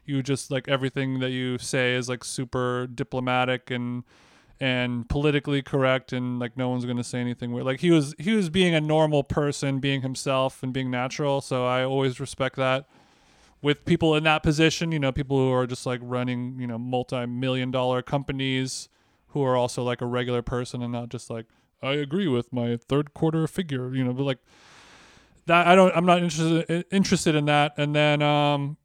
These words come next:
from there on, we just kind of kept in touch and we had a good friendship. And then also I, then I started liking Sweet Green food more and realizing that it was actually,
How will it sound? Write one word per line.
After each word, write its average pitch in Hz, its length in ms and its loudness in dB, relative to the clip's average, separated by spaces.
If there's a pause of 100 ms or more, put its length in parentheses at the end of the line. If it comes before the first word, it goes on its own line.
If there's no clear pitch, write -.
from 175 200 -2
there 180 280 6
on, 180 380 4
we 165 120 0
just 160 260 -4
kind 160 220 0
of 160 420 -2
kept - 220 -2
in 156 100 -2
touch 160 320 2
and 151 80 0
we 147 80 0
had 147 120 0
a 143 80 0
good 143 220 -2
friendship. 156 600 0
And 143 160 -4
then 143 580 -2 (800)
also 151 380 4
I, 151 160 6
then 143 280 0
I 147 140 2
started 151 460 0
liking 143 400 -2
Sweet 165 200 -6
Green 139 420 -4
food 180 440 -2
more 151 340 2
and 139 120 -2
realizing 143 500 2
that 143 340 0 (320)
it 151 140 -2
was 143 320 4
actually, 147 680 0